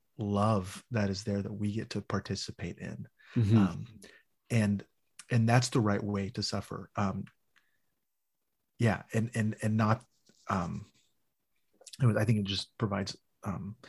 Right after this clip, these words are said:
Speaker 1: meaning and, and just enriches our relationship, with
Speaker 2: For
Speaker 1: that.
Speaker 2: sure. Well, reflecting on the cross is something we will do for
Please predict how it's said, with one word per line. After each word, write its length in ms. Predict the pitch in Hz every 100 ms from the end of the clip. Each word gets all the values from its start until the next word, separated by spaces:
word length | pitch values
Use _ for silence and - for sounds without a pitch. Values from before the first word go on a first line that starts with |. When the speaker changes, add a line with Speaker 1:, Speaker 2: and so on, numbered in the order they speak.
| - -
Speaker 1:
meaning 460 | - 123 127 120 117
and, 300 | 104 98 95 - _ -
and 220 | 104 98
just 220 | 98 - -
enriches 520 | 104 101 104 - 101
our 160 | 92
relationship, 680 | 90 87 87 98 - - 87 - _ -
with 80 | 101
Speaker 2:
For 60 |
Speaker 1:
that. 60 | 117
Speaker 2:
sure. 280 | 120 104 98 - - - - - -
Well, 140 | 131 139
reflecting 440 | 135 156 160 156
on 80 | 139
the 60 | 127
cross 300 | 135 131 123
is 80 |
something 260 | 113 101 110
we 100 | 110
will 120 | 107
do 380 | 101 117 123 101
for 540 | - 110 104 101 98